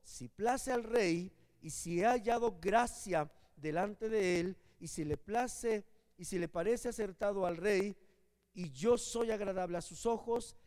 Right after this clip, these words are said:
que se dé orden escrita para revocar las cartas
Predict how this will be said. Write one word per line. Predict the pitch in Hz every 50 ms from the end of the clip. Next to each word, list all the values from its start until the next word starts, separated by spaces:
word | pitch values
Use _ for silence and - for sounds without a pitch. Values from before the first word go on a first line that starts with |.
| - _ _
que | - - - -
se | - - 156 147
dé | 170 226 277
orden | 285 285 285 285 277 262 202 185 175 156 147 147 151
escrita | 160 - - - - - - 247 294 294 - - - 196 165 135 120 110 - - _ - - _ _ _ _
para | - 156 151 147
revocar | 156 175 170 180 185 - - 240 262 277 277
las | 262 262 247 - - -
cartas | - 247 247 254 240 233 - - 170 160 143 - - -